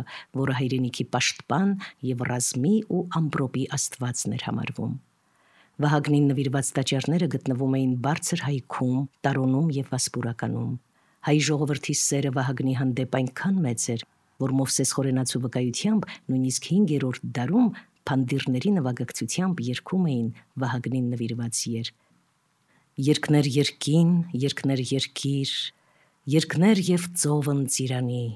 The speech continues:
երկնի ծովուն ուներ ևս կարմրի կն եղեգնի, ընդ եղեգան փող ծուխ ելաներ,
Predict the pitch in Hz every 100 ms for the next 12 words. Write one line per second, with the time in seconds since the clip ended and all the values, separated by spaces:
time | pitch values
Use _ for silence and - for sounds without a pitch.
0 | - _ _ _ 135 127 214 190 - 170
1 | 170 - 147 139 147 139 143 135 135 131
2 | 131 127 - - 131 123 120 120 117 113
3 | 107 117 113 113 113 113 113 _ _ 160
4 | 180 156 175 170 160 160 160 - 156 -
5 | - - 180 170 - 139 131 123 120 113
6 | 113